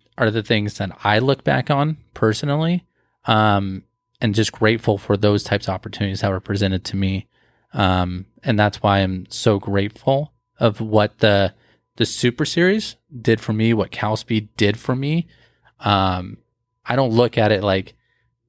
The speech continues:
"What trend did I set for the people behind me?" I just see all the opportunities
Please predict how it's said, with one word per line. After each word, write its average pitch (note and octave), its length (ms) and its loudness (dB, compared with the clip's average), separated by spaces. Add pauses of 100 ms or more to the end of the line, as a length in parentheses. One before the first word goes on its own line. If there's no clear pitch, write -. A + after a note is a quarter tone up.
"What A#2 680 -2
trend A2+ 360 0
did G2+ 100 2
I G2+ 120 2
set - 360 -2
for - 100 -2
the G2 80 -6
people G2+ 300 -2
behind C#3 520 0
me?" F#2 300 -4 (320)
I C3 100 2
just B2+ 200 -2
see B2+ 120 0
all A2 120 2
the G#2 80 -4
opportunities G#2+ 960 -4